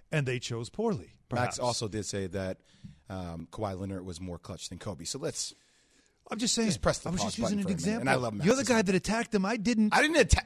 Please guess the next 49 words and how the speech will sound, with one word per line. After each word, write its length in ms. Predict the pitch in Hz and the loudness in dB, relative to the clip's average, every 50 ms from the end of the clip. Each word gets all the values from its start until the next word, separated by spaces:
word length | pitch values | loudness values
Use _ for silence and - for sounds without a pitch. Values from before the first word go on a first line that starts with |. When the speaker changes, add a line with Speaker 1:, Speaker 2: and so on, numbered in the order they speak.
| - | 0
Speaker 2:
attack 380 | - 143 - - - 202 220 - | -6 -8 -4 2 4 4 4 4
is 120 | 208 143 | 2 0
a 120 | 165 156 143 - - | 0 -2 -4 -6 -10
very 420 | 117 101 120 151 156 156 156 160 147 | -4 2 4 4 6 6 4 4 2
aggressive 480 | 123 98 120 131 120 - - - - | 0 0 -2 -2 -2 0 -2 -2 -2
Speaker 1:
I 20 | - | 0
feel 120 | 320 302 | 0 4
Speaker 2:
word. 40 | 285 285 | 6 6
Speaker 1:
like 160 | 277 262 - | 6 6 4
that 180 | 254 226 214 | 2 0 2
was 180 | 208 214 196 143 | 2 2 2 2
like 120 | 196 185 | 0 0
a 80 | 143 160 | -2 -2
passive-aggressive 880 | 127 - 165 185 185 170 - - 156 131 113 131 127 113 - - 110 101 | -2 0 2 4 4 4 2 -2 -4 -4 -4 -4 -4 -4 -6 -8 -12 -12
attack. 340 | 98 - 131 113 92 85 - | -10 -10 -10 -10 -10 -10 -6
Speaker 2:
Well, 220 | 226 190 120 98 | -4 -2 -2 0
Speaker 1:
Sort 160 | 147 202 208 | 0 2 2
of 140 | 180 156 117 | 2 0 2
bringing 320 | - 185 208 202 196 185 175 | 2 2 2 2 2 0 0
up 100 | 160 - | -2 -2
another 420 | 160 135 135 135 143 147 139 131 | -4 -6 -4 -4 -4 -2 -2 -4
mistake 440 | 117 113 110 - - - 110 104 - | -4 -6 -8 -10 -8 -8 -8 -8 -6
Speaker 2:
there 140 | - 107 110 | -4 -4 -2
you 60 | 120 | -2
Speaker 1:
made. 40 | 117 | 0
Speaker 2:
go, 100 | 131 131 | 0 0
being 220 | 117 135 127 123 | 0 -2 -4 -6
a 40 | 120 | -6
great 200 | 101 135 - - | -6 -8 -8 -8
teammate 280 | - - 135 107 92 82 | -8 -10 -8 -8 -8 -10
again, 200 | 87 - 92 85 | -10 -12 -12 -12
Alan. 280 | 90 92 95 113 120 117 - - _ _ _ _ _ _ _ _ _ | -10 -10 -10 -10 -12 -12 -16 -20 _ _ _ _ _ _ _ _ _
Speaker 1:
I'm 100 | - 143 | -10 -8
being 140 | 170 185 160 | -6 -6 -6
a 40 | 135 | -6
great 180 | 110 120 113 - | -6 -6 -8 -6
teammate 260 | - 120 107 104 95 | -8 -8 -8 -10 -10
to 80 | - 107 | -12 -12
Max. 460 | 104 107 92 - - - - - - _ _ - | -10 -12 -12 -14 -16 -20 -20 -20 -20 _ _ -14
Fellow 200 | 127 123 127 131 | -10 -8 -8 -6
New 120 | 127 123 | -6 -6
Yorker, 420 | 123 123 120 120 120 - - 127 120 | -4 -4 -4 -4 -6 -6 -8 -10 -10
feel 240 | - - 123 113 | -10 -10 -10 -8
like 240 | 107 110 107 104 98 | -6 -6 -6 -8 -8
that 180 | - 117 113 113 | -8 -10 -10 -10
was 260 | 113 110 101 - - | -10 -12 -12 -12 -14
an 80 | 127 113 113 | -14 -12 -12
unnecessary 580 | 117 113 107 101 - - 98 - 110 98 95 98 | -10 -10 -10 -10 -10 -12 -12 -12 -12 -10 -10 -10
shot 340 | - - 123 101 90 90 | -10 -10 -10 -10 -10 -12